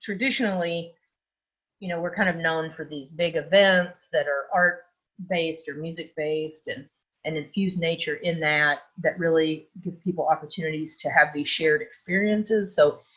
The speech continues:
even if they come from different backgrounds or they have different beliefs or ideas, they find themselves in this place together. We both believe firmly that, that, you know, that's really the stepping stone to starting to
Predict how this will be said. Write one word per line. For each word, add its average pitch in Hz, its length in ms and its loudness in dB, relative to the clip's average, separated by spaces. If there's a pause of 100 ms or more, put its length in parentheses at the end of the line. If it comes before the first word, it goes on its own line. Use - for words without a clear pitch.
(120)
even 196 200 8
if 185 100 4
they - 120 0
come 165 220 2
from 165 140 -2
different 151 300 -4
backgrounds 170 560 10
or 147 60 0
they 147 100 6
have 151 240 4
different 165 280 -6
beliefs 185 540 4
or 139 100 6
ideas, 202 760 8 (160)
they 180 100 6
find 190 260 8
themselves 160 460 4
in 151 140 -6
this - 240 -16
place 165 560 2 (100)
together. 151 760 4 (120)
We 190 160 -2
both 180 320 6
believe 160 380 2
firmly 160 380 2
that, 147 160 -4
that, 165 300 10
you 175 100 0
know, 160 140 0
that's 185 380 6 (160)
really 175 240 4
the 160 100 -2
stepping 160 460 2
stone 147 440 -6
to 143 100 -12
starting 151 560 2
to 147 300 -4